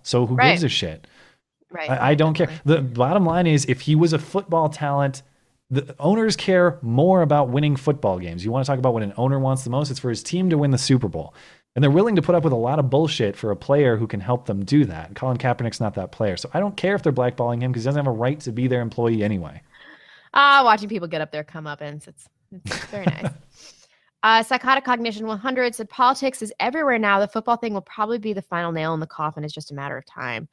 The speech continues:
Speaker 1: Mm-hmm.
Speaker 2: Man, there's a truth that I don't wanna hear, but definitely right on.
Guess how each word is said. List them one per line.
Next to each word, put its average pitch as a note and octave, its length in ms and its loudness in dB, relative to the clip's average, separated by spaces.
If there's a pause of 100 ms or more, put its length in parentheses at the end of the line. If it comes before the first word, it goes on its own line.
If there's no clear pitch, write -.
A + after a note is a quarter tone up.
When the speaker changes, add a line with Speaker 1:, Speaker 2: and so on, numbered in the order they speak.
(120)
Speaker 1:
Mm-hmm. G2 260 -8 (220)
Speaker 2:
Man, C4 320 2
there's B3+ 180 4
a F#3+ 60 2
truth F#3 380 -4
that E3 100 -2
I D#3+ 120 2
don't C#3+ 120 -4
wanna D#3 160 -4
hear, D#3+ 260 -6
but D#3 200 -10 (1120)
definitely D#3 580 -10
right - 220 -8
on. G#3 300 -10